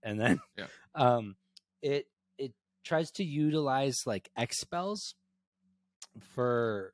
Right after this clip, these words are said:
Speaker 1: like, an advantage in the game. So, like, uh, Abaddon himself reads, like, "During your turn, spells you cast from your hand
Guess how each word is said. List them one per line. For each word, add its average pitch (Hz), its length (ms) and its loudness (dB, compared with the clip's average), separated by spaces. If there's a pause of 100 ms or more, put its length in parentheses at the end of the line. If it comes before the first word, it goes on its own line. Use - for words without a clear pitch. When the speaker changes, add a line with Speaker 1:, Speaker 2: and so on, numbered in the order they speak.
Speaker 1:
like, 113 220 -4
an 113 80 0
advantage 110 840 2
in 101 140 -12
the 95 80 -8
game. 85 460 -12
So, 101 240 -10
like, 98 260 -8 (440)
uh, 110 280 -2
Abaddon 135 400 0
himself 110 420 0
reads, 113 220 -4
like, 98 180 -6
"During 139 240 -4
your 135 140 -6
turn, 120 320 -6
spells 120 400 -4
you 123 80 -10
cast 123 380 -4
from 120 140 -10
your 104 120 -6
hand 120 360 -6